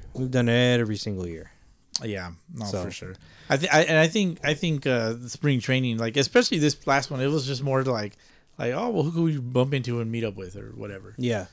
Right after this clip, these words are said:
Speaker 2: More of, more, like, opportunity exercises or opportunity building things.
Speaker 1: For sure.
Speaker 2: Mm-hmm.
Speaker 1: For sure. But, uh, World Baseball Classic, who you got winning the championship? Who you got winning it all?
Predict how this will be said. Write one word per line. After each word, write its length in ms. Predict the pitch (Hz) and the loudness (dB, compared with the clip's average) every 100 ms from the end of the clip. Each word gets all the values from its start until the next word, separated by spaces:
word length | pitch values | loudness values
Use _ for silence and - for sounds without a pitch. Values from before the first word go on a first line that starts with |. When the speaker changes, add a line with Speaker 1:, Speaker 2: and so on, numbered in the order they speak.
| _ - | _ -8
Speaker 2:
More 160 | 135 117 | -4 -4
of, 100 | 113 | -4
more, 240 | 120 113 | -4 -4
like, 240 | 104 104 | -6 -4
opportunity 640 | 117 113 110 117 110 104 98 - _ _ _ _ - | -4 -4 -4 -6 -6 -6 -10 -18 _ _ _ _ -6
exercises 800 | 110 - 107 107 101 95 95 101 | -6 -4 -8 -8 -8 -10 -12 -12
or 260 | 98 98 120 - - | -12 -12 -16 -16 -8
opportunity 520 | 120 113 - 110 104 | -6 -6 -8 -8 -8
building 460 | 101 110 104 104 101 | -6 -4 -4 -10 -10
things. 320 | 104 104 - _ _ _ _ - - _ _ | -10 -10 -14 _ _ _ _ -20 -20 _ _
Speaker 1:
For 180 | - 143 | -6 -4
sure. 300 | - 90 90 - - | -2 -6 -8 -16 -12
Speaker 2:
Mm-hmm. 320 | 110 101 101 104 _ | -8 -8 -10 -12 _
Speaker 1:
For 180 | 165 143 | 4 4
sure. 220 | 117 101 | 4 0
But, 400 | 107 143 120 - | 4 4 4 2
uh, 220 | 131 117 | 2 4
World 220 | 117 156 143 | 6 6 6
Baseball 320 | 156 151 139 | 6 6 2
Classic, 420 | - 156 151 143 | 6 6 6 2
who 80 | 180 | 2
you 120 | 175 | 4
got 420 | 151 156 156 156 | 6 6 6 4
winning 280 | 123 127 127 | 0 0 2
the 80 | 110 | 0
championship? 640 | 117 107 104 98 98 - _ 98 101 - _ _ _ _ - - | -2 -2 -2 -4 -8 -10 _ -20 -20 -20 _ _ _ _ -20 -10
Who 100 | 131 | -4
you 100 | 127 | -2
got 160 | 120 107 | 0 -2
winning 220 | 107 101 | -4 -6
it 80 | 95 | -8
all? 240 | 85 80 | -10 -14